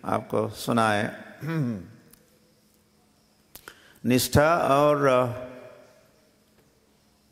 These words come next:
अनासक्ता।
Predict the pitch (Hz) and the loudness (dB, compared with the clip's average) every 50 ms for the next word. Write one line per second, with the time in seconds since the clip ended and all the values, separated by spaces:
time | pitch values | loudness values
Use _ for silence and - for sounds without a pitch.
0 | _ _ _ _ _ _ _ _ _ _ _ _ _ _ _ _ _ _ _ _ | _ _ _ _ _ _ _ _ _ _ _ _ _ _ _ _ _ _ _ _
1 | _ _ _ _ _ _ _ _ _ _ _ _ _ _ _ _ _ _ _ _ | _ _ _ _ _ _ _ _ _ _ _ _ _ _ _ _ _ _ _ _
2 | _ _ _ _ _ _ - 120 123 123 123 123 117 - - 107 98 - - - | _ _ _ _ _ _ -2 0 2 4 4 2 2 0 0 0 -2 -2 -4 -6
3 | - 71 - - - - - - | -6 -6 -6 -6 -12 -20 -20 -20